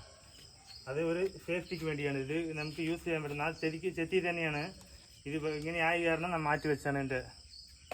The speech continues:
ഇത് അപ്പുറത്ത് വെട്ടി വെച്ചതിൽ ഞാൻ ആക്കി വെച്ചാണ് കേട്ടോ. ഒരാൾക്ക് ഇരുന്നൂറ്റി ഇരുപത് എണ്ണം വെട്ടണം. ഇതാ ഇന്നലെ മു-, ഇന്നലെ മുതൽ വെട്ടിക്കൊണ്ടിരിക്കാൻ കേട്ടോ ഞാൻ എന്നൊക്കെയാണ് വീഡിയോ എടുത്തത്. ഇതാ ഇതിലൊരു നൂറ്റി ഇരുപത് എണ്ണം വെട്ടിയിട്ടുണ്ട്. ഇനിയൊരു നൂറെണ്ണം വെട്ടിയാൽ മതി. ഇത് അപ്പൊ തന്നെ ഒരു അഞ്ചെണ്ണം ആയതാ.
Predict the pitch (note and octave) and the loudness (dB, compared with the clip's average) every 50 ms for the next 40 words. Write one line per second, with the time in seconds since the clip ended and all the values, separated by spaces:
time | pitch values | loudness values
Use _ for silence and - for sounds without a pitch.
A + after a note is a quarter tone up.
0 | - - - - C3+ C3 A#2+ C#3+ C#3 - - C#3+ C#3 B2+ D#3 D#3 D3 C#3+ - D3 | -12 -10 -10 -10 -10 -8 -6 -8 -8 -6 -6 -6 -4 -4 -2 -2 -2 -2 -2 -2
1 | C#3 C#3+ D3+ C#3+ C3 C3 C3 B2+ - C#3 C3 B2 - B2+ A#2+ A#2+ A#2+ C3+ B2 A2+ | -4 -2 -4 -4 -4 -6 -6 -6 -6 -6 -6 -6 -4 -4 -4 -2 -2 -2 -2 -2
2 | G2 - - - - - - - - - - - - - - - - F3 E3 D#3+ | -4 -8 -14 -16 -18 -20 -20 -20 -20 -20 -20 -20 -20 -20 -4 0 4 6 8 8
3 | E3 E3 E3 F3 F3 D#3+ - F3+ G3 F#3 E3 E3+ D#3 E3 F3+ F#3 F3 F#3 F#3+ F3+ | 10 10 8 8 6 6 6 4 6 6 4 2 2 2 2 0 2 4 6 8
4 | E3+ E3 E3 E3 D#3+ E3+ E3+ D3+ D3 C#3+ - C#3+ C3 A#2+ A#2+ - - - - - | 8 8 8 8 6 4 4 2 2 2 2 0 -2 -2 -4 -10 -16 -20 -20 -20
5 | - - - - - - D#3 E3 D#3+ D3+ D#3 E3+ F#3 F#3+ F#3+ F#3+ F#3 F3 F3 F3+ | -20 -20 -20 -18 -4 0 4 4 4 4 4 2 2 4 4 2 2 0 2 2
6 | F#3+ G3 F#3+ F#3+ F3+ F#3 F#3 F3 E3+ E3 - E3+ D#3+ E3 D#3+ D3+ D#3 D3 D#3+ D3+ | 2 2 2 4 4 4 6 6 6 6 6 4 4 4 4 4 2 2 2 2
7 | C#3+ C#3+ D3+ D3 D3 D3 D3+ D3 D3 D3 D#3 D3 D#3+ D3 F#3+ E3+ D#3 D#3 D#3 D#3 | 4 4 2 4 2 2 2 0 0 0 -2 -2 0 2 2 4 4 4 4 6
8 | D3 C#3+ C3 - C#3 B2 B2+ C#3 C3+ B2 - - - - - - - - - - | 4 4 4 2 -2 0 0 0 0 0 -4 -8 -14 -18 -18 -18 -20 -20 -20 -20
9 | - - C#3 D3 D#3+ F3+ F#3+ F#3 F#3 F3 F3+ F#3+ F#3+ G3+ G3 F3+ F#3 F#3 F3 F3 | -16 -6 -2 2 6 6 6 6 4 0 0 0 2 4 6 8 8 8 8 6
10 | F3 E3+ D#3+ D3 D3+ D3 B2+ C#3 B2+ B2 - - - - - - - - - - | 6 6 4 4 4 2 -2 -2 -2 -2 -2 -4 -8 -14 -18 -20 -20 -20 -20 -20
11 | - - - - - C#3+ C#3+ E3 F3+ F#3+ F#3+ G3 G#3+ A3+ A3 - F3+ C3 - - | -20 -20 -20 -12 -6 -4 2 4 6 8 8 10 10 8 8 6 0 -10 -12 -8
12 | - D#3 D#3 E3+ F#3 F#3 F#3 F#3+ F3+ E3 D#3+ D#3 E3 D#3 D3 C#3+ C#3 C#3 C#3 C#3+ | -2 2 4 6 6 6 6 6 8 6 6 6 4 2 4 2 2 2 4 4
13 | D3+ C#3 C#3+ D#3 - E3+ E3 E3+ F3 E3+ D#3 D#3+ D#3 E3 E3 E3 D#3+ D#3 D3+ C#3 | 2 2 2 -2 -2 0 2 2 4 4 2 2 2 2 2 4 4 4 4 4
14 | C#3 C3+ B2+ | 2 0 -2